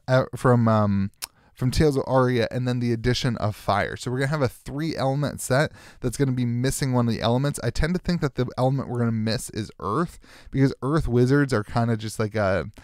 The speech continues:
they're kinda boring. Nobody really likes earth wizards.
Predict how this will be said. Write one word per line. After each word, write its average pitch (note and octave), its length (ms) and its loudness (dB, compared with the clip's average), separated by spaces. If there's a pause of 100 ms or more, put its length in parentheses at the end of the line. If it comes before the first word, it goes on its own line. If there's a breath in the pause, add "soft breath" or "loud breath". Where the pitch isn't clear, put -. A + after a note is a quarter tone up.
(460 loud breath)
they're C3+ 140 2
kinda F#3+ 240 4
boring. G#2+ 420 0
Nobody A2 240 2
really G#2 260 2
likes G2 420 -2
earth A2 240 -2
wizards. A2 480 -2